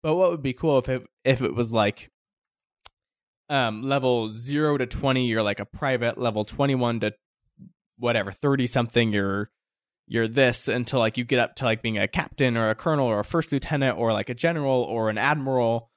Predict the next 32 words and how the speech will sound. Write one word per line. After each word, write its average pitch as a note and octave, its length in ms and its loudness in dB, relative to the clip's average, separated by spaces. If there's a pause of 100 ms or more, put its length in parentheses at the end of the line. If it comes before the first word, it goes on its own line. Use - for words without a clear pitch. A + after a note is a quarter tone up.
(280)
like, A#2+ 220 2 (320)
to D3+ 140 2
where C3+ 140 0
there's B2+ 160 -2
a A2+ 60 -4
level C#3 300 2
cap, F3 360 -2
like, A2+ 220 -2
say C3+ 240 -2
one B2+ 240 0
fifty. B2+ 300 -2
I A#2+ 60 4
think B2+ 160 -4
that's A#2 160 0
a A#2+ 60 -2
good A#2 180 2
mark G#2+ 280 0
where G#2+ 80 2
it's G2+ 100 -2
like G#2 160 -2
you've G2 140 -6
played G2 180 -4
the - 60 -8
game F#2+ 160 -4
for G2 120 -2
a G2+ 40 -4
really G2 160 0
long G2 180 -2
time G2+ 260 0
at G2 100 0
one G2 140 -2
fifty, G#2+ 420 -6